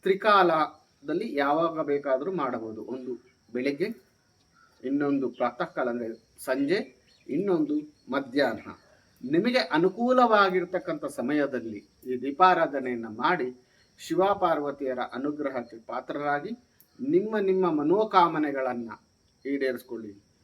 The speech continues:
ಖಚಿತವಾಗಿ ನೂರಕ್ಕೆ ನೂರರಷ್ಟು ಫಲಿತವನ್ನ ಕೊಡ್ತಕ್ಕಂಥ, ಕೊಡ್ತಕ್ಕಂಥದ್ದು ಈ ದೀಪಾರಾಧನೆ. ಇದನ್ನ ಕಾರ್ತಿಕ ಮಾಸದಲ್ಲಿ ಸೋಮವಾರಗಳಂದು ಮಾಡೋದ್ರಿಂದ ನಿಮ್ಮ ನಿಮ್ಮ ಎಲ್ಲೋ, ಎಲ್ಲಾ ಮನೋಕಾಮನೆಗಳು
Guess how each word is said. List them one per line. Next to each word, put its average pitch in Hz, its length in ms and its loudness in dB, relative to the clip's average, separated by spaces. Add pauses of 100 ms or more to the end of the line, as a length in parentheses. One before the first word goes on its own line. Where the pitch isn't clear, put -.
(260)
ಖಚಿತವಾಗಿ 185 760 0
ನೂರಕ್ಕೆ 180 600 2
ನೂರರಷ್ಟು 175 1000 0 (360)
ಫಲಿತವನ್ನ 175 520 2
ಕೊಡ್ತಕ್ಕಂಥ, 139 680 -8 (720)
ಕೊಡ್ತಕ್ಕಂಥದ್ದು 151 760 -6
ಈ 139 220 -6
ದೀಪಾರಾಧನೆ. 117 840 -2
ಇದನ್ನ 120 200 -6
ಕಾರ್ತಿಕ 120 440 -6
ಮಾಸದಲ್ಲಿ 127 720 -4 (340)
ಸೋಮವಾರಗಳಂದು 151 1000 4
ಮಾಡೋದ್ರಿಂದ 123 640 -8 (680)
ನಿಮ್ಮ 139 220 -2
ನಿಮ್ಮ 135 260 -8
ಎಲ್ಲೋ, 151 520 2
ಎಲ್ಲಾ 151 520 4
ಮನೋಕಾಮನೆಗಳು 151 1040 2